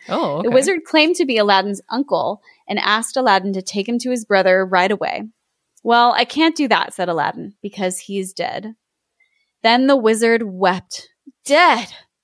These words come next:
Speaker 2: Oh no.
Speaker 1: <laughs> I love
Speaker 2: I
Speaker 1: this
Speaker 2: have come
Speaker 1: wizard.
Speaker 2: all the way from Africa to find him.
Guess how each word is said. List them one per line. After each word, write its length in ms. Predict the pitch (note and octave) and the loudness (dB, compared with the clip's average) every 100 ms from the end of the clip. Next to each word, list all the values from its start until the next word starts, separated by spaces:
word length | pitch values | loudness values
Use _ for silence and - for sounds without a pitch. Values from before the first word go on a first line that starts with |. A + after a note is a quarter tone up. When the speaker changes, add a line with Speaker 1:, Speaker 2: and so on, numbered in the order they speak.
| _ _ E4 - | _ _ -20 -2
Speaker 2:
Oh 300 | D#4+ E4+ D#4 | 2 4 2
no. 520 | D4 D4 E4 E4 B3 - | 2 2 4 4 2 -2
Speaker 1:
<laughs> 60 | |
I 120 | - D#4+ | -10 -6
love 180 | A#3 | -4
Speaker 2:
I 40 | F4 | -2
Speaker 1:
this 100 | F#4+ | -2
Speaker 2:
have 40 | |
come 80 | - | -4
Speaker 1:
wizard. 160 | D#4+ - | -4 0
Speaker 2:
all 240 | C#4 D#4+ | 4 4
the 120 | F4 D#4+ | 2 2
way 220 | D4+ C#4+ | 2 2
from 240 | C4+ B3 | 0 -2
Africa 520 | - C4 D#4 D#4 B3+ A#3 | 0 0 2 -2 -4 -4
to 80 | |
find 340 | A3 A#3+ B3+ C4 | 0 0 2 0
him. 300 | A#3+ G3+ | -4 -8